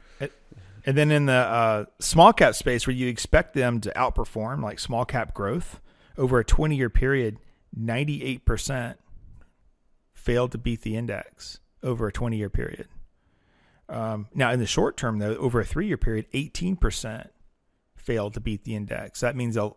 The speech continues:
uh, nearly over eighty percent did really well in the short term.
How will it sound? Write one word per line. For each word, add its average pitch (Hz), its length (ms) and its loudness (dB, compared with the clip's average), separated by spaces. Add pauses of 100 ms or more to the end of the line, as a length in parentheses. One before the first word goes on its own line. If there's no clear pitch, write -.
(100)
uh, 117 280 -12 (160)
nearly 127 520 -4
over 135 260 0
eighty 123 280 -2
percent - 680 -2
did 113 180 0
really 120 280 4
well 113 280 2
in 107 80 -2
the 95 80 -8
short - 280 0
term. - 320 -10